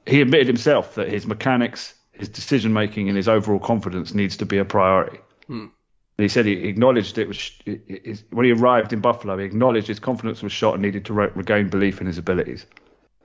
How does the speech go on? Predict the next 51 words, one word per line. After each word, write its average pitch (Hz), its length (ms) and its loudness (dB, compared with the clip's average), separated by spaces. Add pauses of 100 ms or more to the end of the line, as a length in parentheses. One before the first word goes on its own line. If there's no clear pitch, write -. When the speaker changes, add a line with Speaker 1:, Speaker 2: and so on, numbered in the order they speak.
(240)
Speaker 1:
And 98 200 0
he 92 100 0
worked 98 260 4
with 90 220 -4
the - 80 -6
Q 98 180 0
B 98 160 2
whisperer 85 320 -2
Brian 85 280 0
Daboll 82 420 -2 (100)
at 90 100 -6
Buffalo, 85 300 -4
who's 85 100 -6
now, 95 240 0 (120)
now, 90 240 0
uh, 87 180 0
Giants - 320 0
head 104 180 -4 (240)
coach. - 280 0 (600)
So 117 220 2
that 151 200 0
goes 151 200 2
to 147 80 -6
explain 131 260 -2
maybe 131 220 2
why 139 260 2
there 98 120 -2
was 92 160 -8
that 101 160 -8
sort 92 180 -8
of - 40 -20
perceived 110 460 -6
im-, 95 240 -8
improvement, 127 580 -2
because - 440 -6 (720)
he 131 100 4
didn't 147 120 4
get 139 140 2
time 147 180 2
to 131 80 -4
work 156 300 2
on 107 100 -2
any 113 140 0
of 113 80 2
those, 101 320 -2
those 104 180 -2
knocks, 123 360 -4
was 92 100 -8
just - 180 -10
thrust 117 360 0
in 107 420 0